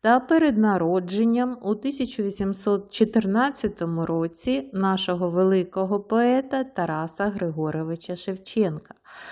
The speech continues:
та початком відродження українства в Україні.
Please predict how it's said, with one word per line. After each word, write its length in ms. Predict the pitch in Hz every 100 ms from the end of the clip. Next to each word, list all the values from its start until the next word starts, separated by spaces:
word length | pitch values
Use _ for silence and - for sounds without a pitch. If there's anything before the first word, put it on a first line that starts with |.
| - -
та 260 | - 170 135
початком 1040 | - 165 165 185 190 240 - 220 190 160 - -
відродження 960 | 180 165 170 180 208 208 247 226 220
українства 880 | - 170 180 165 160 165 165 - 165
в 80 | 160
Україні. 760 | 160 180 170 160 139 139 -